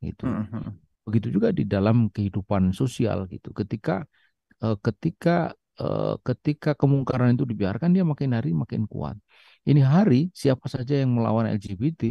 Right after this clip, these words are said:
Speaker 1: itu akan tampak
Speaker 2: Mm-mm.
Speaker 1: seperti seorang yang jahat, seperti orang yang salah, gitu. L G B T-nya bener,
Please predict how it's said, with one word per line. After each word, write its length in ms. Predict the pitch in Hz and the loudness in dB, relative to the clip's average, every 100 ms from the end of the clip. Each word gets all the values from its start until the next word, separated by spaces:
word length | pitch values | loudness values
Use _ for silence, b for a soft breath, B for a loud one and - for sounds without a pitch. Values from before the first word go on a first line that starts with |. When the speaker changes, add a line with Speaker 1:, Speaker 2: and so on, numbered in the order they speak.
| 139 _ _ _ _ _ _ - | -4 _ _ _ _ _ _ -4
Speaker 1:
itu 160 | 127 214 | -2 0
akan 240 | 185 156 | 0 0
tampak 320 | 143 143 - | 2 2 0
Speaker 2:
Mm-mm. 60 | 110 | -2
Speaker 1:
seperti 280 | - - 135 | -4 -6 -6
seorang 560 | 120 - - 123 131 127 | -6 -6 -2 0 2 2
yang 160 | 113 104 | 2 2
jahat, 320 | 104 90 82 _ | -2 -4 -10 _
seperti 320 | _ - 107 123 | _ -10 -2 2
orang 320 | 120 127 120 | 2 2 2
yang 140 | 110 | 2
salah, 400 | 104 95 85 78 - - | 0 -6 -6 -12 -16 -16
gitu. 320 | - - 101 _ _ _ _ _ | -14 -14 -14 _ _ _ _ _
L 140 | - 104 | -2 0
G 140 | 117 | 2
B 100 | 104 | 2
T-nya 240 | 139 156 123 | 2 2 4
bener, 380 | 117 90 85 | 4 2 -4